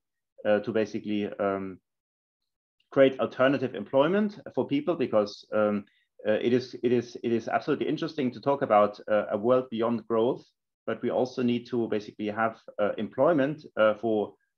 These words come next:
for citizens. That's, that's necessary for their, for their, for their, uh, livelihoods. But employment which is sustainable, where they will have, um, um, a decent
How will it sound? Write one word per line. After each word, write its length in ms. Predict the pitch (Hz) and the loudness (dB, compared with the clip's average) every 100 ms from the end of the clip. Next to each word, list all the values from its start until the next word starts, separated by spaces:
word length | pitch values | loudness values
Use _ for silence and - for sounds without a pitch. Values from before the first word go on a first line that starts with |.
| _ | _
for 160 | 113 | -4
citizens. 640 | 104 143 151 160 196 196 - | 0 0 0 -2 -6 -8 -2
That's, 300 | 117 110 - | 0 0 -4
that's 400 | 117 113 - - _ | -4 -4 -8 -20 _
necessary 420 | 107 117 139 127 | -4 -2 2 2
for 220 | 120 123 117 | 2 0 2
their, 320 | 120 113 101 | 4 2 0
for 120 | 120 | -4
their, 460 | 104 104 101 - - | 0 0 0 -2 -8
for 100 | - | -8
their, 360 | 104 101 98 - | 0 2 0 0
uh, 180 | 101 98 | -2 0
livelihoods. 640 | 101 131 123 120 165 165 - _ _ _ _ | 2 2 0 -4 -4 -6 -16 _ _ _ _
But 160 | 117 107 | 0 0
employment 480 | - 120 135 160 127 | 0 2 4 4 4
which 180 | 117 117 | 0 0
is 100 | 113 | -6
sustainable, 680 | 151 180 135 98 92 87 - | -2 4 4 4 -2 -4 -4
where 540 | 98 110 110 104 - 101 _ - | 0 4 6 4 -2 -18 _ -6
they 340 | - 123 120 - - | 0 2 0 -4 -14
will 240 | 76 101 143 | -6 2 2
have, 420 | 127 120 120 - - | 4 2 2 -4 -4
um, 400 | 101 104 101 98 _ _ _ _ - | 2 2 0 -6 _ _ _ _ 0
um, 540 | 104 101 104 98 98 - - - - | 2 2 -2 -6 -10 -10 -10 -8 -6
a 60 | |
decent 440 | - 131 131 120 | 0 0 0 -4